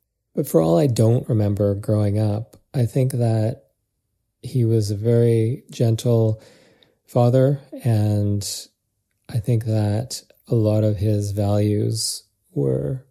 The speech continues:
passed on to me. I do think that there are ways that I'd mentioned about being compassionate. I feel like parts of, of that were passed on through him, and just out of kindness and,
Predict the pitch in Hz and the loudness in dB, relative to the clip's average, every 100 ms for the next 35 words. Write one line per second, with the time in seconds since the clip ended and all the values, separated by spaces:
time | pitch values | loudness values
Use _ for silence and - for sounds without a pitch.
0 | _ - 123 117 - 131 120 120 120 123 | _ -10 -4 -4 -4 -2 -2 0 -2 -4
1 | - - 120 117 127 123 - - - - | -8 -6 -4 -2 -4 -6 -10 -20 -20 -20
2 | - - _ _ _ 123 113 120 123 120 | -20 -20 _ _ _ -2 2 4 4 2
3 | 110 110 107 107 104 101 101 101 101 101 | 0 0 2 2 4 2 2 2 2 -2
4 | - 110 98 98 127 - - - _ _ | -4 -2 -2 -2 -4 -8 -12 -18 _ _
5 | _ _ _ _ _ - 120 104 104 - | _ _ _ _ _ -4 -2 0 -2 -2
6 | 110 98 101 117 107 110 101 107 104 - | -2 -2 -4 -2 -4 -4 -4 -2 -2 -2
7 | 107 117 131 113 131 113 104 - _ _ | -2 0 -2 0 0 2 0 -4 _ _
8 | - 117 107 - 120 110 123 139 110 110 | -6 -2 -2 -2 -2 -2 0 -2 0 0
9 | 107 135 117 107 104 104 - 110 107 - | 0 -2 0 0 0 -4 -4 -4 -4 -4
10 | 117 104 104 101 - - _ - 120 101 | -2 -2 -2 -4 -8 -20 _ -4 -2 2
11 | 107 104 101 104 98 - - 196 123 107 | 2 2 0 -2 -4 -6 -6 -6 -6 -4
12 | 117 104 101 104 104 - 214 110 101 | -2 -2 0 -2 -4 -6 -2 0 -2